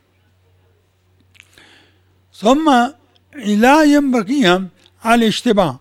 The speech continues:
أن هناك روايات دالة على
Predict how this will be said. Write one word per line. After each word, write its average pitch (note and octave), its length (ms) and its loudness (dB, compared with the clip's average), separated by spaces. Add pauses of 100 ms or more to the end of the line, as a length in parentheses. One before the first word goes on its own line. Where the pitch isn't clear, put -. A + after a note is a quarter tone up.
أن G#3 160 -2
هناك A#3 520 0
روايات A#3+ 680 0
دالة C4 720 0 (600)
على A#3 400 2